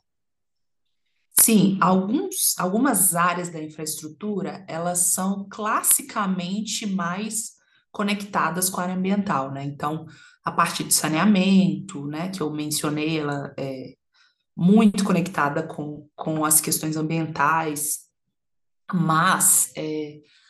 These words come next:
todo o setor de infraestrutura, de um modo geral, ele pode ser mais E S G, né? E a gente vem pro, pra esse nosso termo mais atual, ele pode ser mais E S G do que ele é hoje.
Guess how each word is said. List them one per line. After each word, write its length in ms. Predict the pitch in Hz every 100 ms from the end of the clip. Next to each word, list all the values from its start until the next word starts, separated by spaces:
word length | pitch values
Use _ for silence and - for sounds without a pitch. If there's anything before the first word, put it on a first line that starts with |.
| _ _ _ _ _ _ _ _ _ _ -
todo 400 | 220 262 254 202
o 40 |
setor 340 | 196 180 147
de 100 | 170
infraestrutura, 960 | 160 160 156 160 165 - 156 151 151 147 - _ -
de 180 | 175 214
um 60 |
modo 320 | 208 165 156
geral, 440 | 160 160 156 185 190
ele 260 | 180 202 -
pode 300 | 185 185 175
ser 440 | - 185 196 -
mais 920 | 180 175 170 175 214 262 - - - _ _ -
E 60 | 190
S 380 | 196 190 196
G, 440 | 190 160 160 208 208
né? 260 | 180 175 170
E 100 | 160
a 40 |
gente 260 | 165 170 - - -
vem 380 | 156 156 156 156
pro, 260 | - 156 -
pra 180 | - 151
esse 200 | 151 -
nosso 340 | 156 151 -
termo 340 | - 151 151 151
mais 260 | 151 151
atual, 640 | 165 170 165 156 156 190 196 - - - -
ele 140 | 180
pode 220 | 196 185
ser 120 | 190 190
mais 360 | 170 202 262
E 40 | 240
S 380 | 214 196 185 175
G 500 | 156 147 147 202 - _ _
do 140 | 185 214
que 120 | 220
ele 160 | 202
é 100 | 214
hoje. 540 | 202 147 143 - -